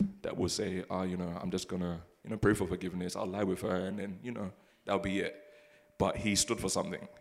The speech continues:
Amen. So are you standing for something? Amen. Are we standing for something, or are we, we're not?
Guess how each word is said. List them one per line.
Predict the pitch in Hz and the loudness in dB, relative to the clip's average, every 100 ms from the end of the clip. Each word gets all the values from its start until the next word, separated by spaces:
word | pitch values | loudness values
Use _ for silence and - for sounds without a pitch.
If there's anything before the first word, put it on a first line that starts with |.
| - - | -18 -4
Amen. | 98 92 110 143 - - - - - | 2 4 2 -2 -10 -18 -20 -20 -4
So | 107 95 | 4 6
are | 101 | 6
you | 98 120 | 8 8
standing | 110 98 92 90 | 8 4 2 0
for | 92 | 0
something? | 92 - 90 - - - _ _ _ _ - _ _ - - - - _ - | -2 0 -2 -2 -10 -20 _ _ _ _ -20 _ _ -20 -20 -20 -20 _ 2
Amen. | 90 92 156 - - - - - - - - _ _ _ _ _ _ _ _ - - - | 6 8 6 2 -16 -20 -20 -20 -20 -20 -20 _ _ _ _ _ _ _ _ -18 -16 2
Are | 90 | 6
we | 95 | 8
standing | 98 120 120 92 | 8 6 4 2
for | |
something, | 90 85 82 80 - | 0 -2 -4 -8 -6
or | 80 80 | 0 2
are | |
we, | 85 85 80 90 - | 2 -2 -2 -6 -6
we're | 90 | -6
not? | 85 76 | -6 -8